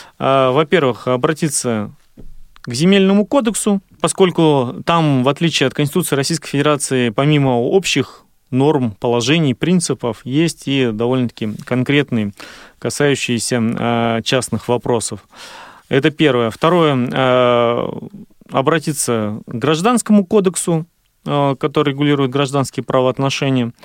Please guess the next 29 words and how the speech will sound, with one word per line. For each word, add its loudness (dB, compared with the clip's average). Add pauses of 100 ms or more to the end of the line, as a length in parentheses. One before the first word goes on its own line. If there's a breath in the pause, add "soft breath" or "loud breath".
(400 loud breath)
и 4
к -10
таким, 2
э, 2
федеральным 2
законам, 2
как, 0
э, 2
Федеральный 2
закон 0
о 2
государственном -2
кадастре -2
недвижимости 2
от, 2
эм, -2 (760)
двадцать 0
четвёртого 0
июля 4
две 0
тысячи -2
седьмого 2
года, 4
номер 2
двести -2
двадцать -2
один -2
Ф -8
З. 0